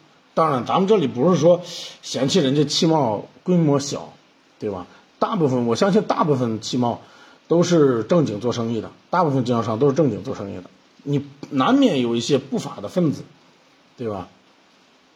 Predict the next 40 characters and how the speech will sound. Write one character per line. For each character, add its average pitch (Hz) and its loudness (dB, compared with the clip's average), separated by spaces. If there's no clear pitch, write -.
他 156 0
比 143 2
如 143 6
说 147 2
我， 123 0
我 120 -2
的 127 -2
目 190 0
的， 151 0
对 143 -2
吧？ 135 2
我 127 0
就 180 2
是 160 4
能 143 0
坑 202 0
一 196 2
个 190 4
算 190 2
一 190 0
个 185 2
啊！ 113 -8
我 110 -2
在 170 4
这 170 4
里 147 2
开， 143 -4
你 175 0
这 269 2
个， 240 4
这 262 2
种 180 0
经 196 0
销 233 4
商 208 0
不 165 -4
是 196 0
没 208 4
有 147 4
啊， 101 -10